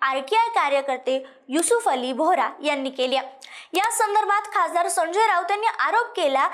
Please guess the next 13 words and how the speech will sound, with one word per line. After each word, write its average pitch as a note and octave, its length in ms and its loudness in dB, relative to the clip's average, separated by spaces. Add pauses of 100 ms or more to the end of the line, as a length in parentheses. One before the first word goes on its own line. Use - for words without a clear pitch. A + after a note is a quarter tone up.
(240)
की G#4+ 80 0
दादा F#4+ 420 2
भुसे F#4+ 320 2
यांनी F4 220 0
अनिल F#4 340 -2
कुमार G4 340 0
पवार D4 300 2
यांची C#4+ 280 -4
नियुक्ती D4 460 -6
नियम F4+ 400 0
मोडून D#4 260 -2 (120)
घडवून C#4+ 260 -4
आणली. D4+ 280 -2